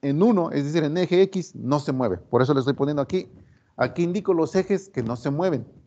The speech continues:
<clears throat> No se mueve en el eje uno. Siguiente. <clears throat> ¿Se mueve, se puede mover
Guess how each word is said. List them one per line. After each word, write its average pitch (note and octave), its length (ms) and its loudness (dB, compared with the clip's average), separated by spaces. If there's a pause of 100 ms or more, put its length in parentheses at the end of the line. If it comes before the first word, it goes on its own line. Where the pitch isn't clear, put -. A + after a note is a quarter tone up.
<clears throat> F3 220 0
No B2+ 260 2
se D#3+ 160 -2
mueve F3 420 2
en A#2 140 -4
el A2+ 100 -2
eje C3+ 280 0
uno. C3 300 0 (1800)
Siguiente. B2+ 680 -2 (140)
<clears throat> - 500 -4
¿Se - 180 -4
mueve, E3+ 400 2 (300)
se - 160 -2
puede F3 220 4
mover E3+ 460 2